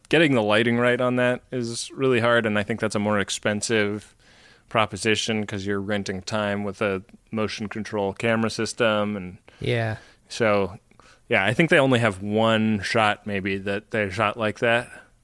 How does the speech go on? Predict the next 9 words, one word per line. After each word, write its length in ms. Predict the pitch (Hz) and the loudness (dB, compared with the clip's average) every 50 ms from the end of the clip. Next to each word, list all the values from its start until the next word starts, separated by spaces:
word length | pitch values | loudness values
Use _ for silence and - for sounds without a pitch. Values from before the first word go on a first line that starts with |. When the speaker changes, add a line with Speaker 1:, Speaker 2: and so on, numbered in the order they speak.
| _ _ | _ _
Speaker 1:
and 340 | - 120 107 101 98 95 92 | -8 -4 -4 -4 -4 -4 -2
everything 400 | 110 123 120 120 107 - 113 107 | -2 0 0 0 0 0 0 0
else 300 | 101 98 98 95 - - | 2 2 2 0 -2 -4
is 140 | 110 95 - | -6 -6 -2
definitely, 680 | - 110 98 - - 110 104 101 - 104 107 104 101 101 | 0 -2 0 0 -2 -2 -2 -2 -2 -2 0 0 0 0
like, 460 | 101 104 104 95 95 92 - - - - 120 | 0 0 0 0 0 -2 -4 -10 -16 -14 -4
guy 260 | - 113 104 95 98 | -2 0 0 2 0
wire 540 | 98 98 101 101 98 98 98 101 98 95 98 | 0 0 0 2 2 2 2 2 0 0 -2
or 540 | - - 104 101 98 92 92 90 92 90 | -2 -2 0 0 0 0 0 -2 -2 -4